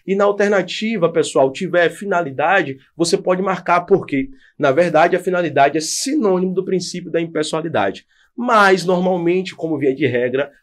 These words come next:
aparece o princípio da impessoalidade nas alternativas e não finalidade. Eu só tô lhe dizendo, se aparecer, você pode marcar a finalidade sem medo de errar. Agora,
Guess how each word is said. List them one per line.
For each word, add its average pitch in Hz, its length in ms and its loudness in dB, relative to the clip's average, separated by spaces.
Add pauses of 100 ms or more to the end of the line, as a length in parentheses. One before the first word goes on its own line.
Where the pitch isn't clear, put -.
aparece 165 800 2
o 185 100 -4
princípio 165 500 -8
da 156 80 -2
impessoalidade 151 920 -2 (180)
nas 143 160 0
alternativas 151 840 -4 (200)
e 170 120 -2
não 151 160 0
finalidade. 147 640 0
Eu 113 40 -10
só 143 120 -6
tô 151 120 -2
lhe 156 120 -6
dizendo, 175 280 -4
se 185 140 -4
aparecer, 196 640 -4 (160)
você - 200 -4
pode 151 280 -4
marcar 139 300 0
a - 20 -4
finalidade 135 520 -2
sem 135 160 -8
medo 127 200 -6
de 135 80 -6
errar. 101 260 -4 (260)
Agora, 196 480 6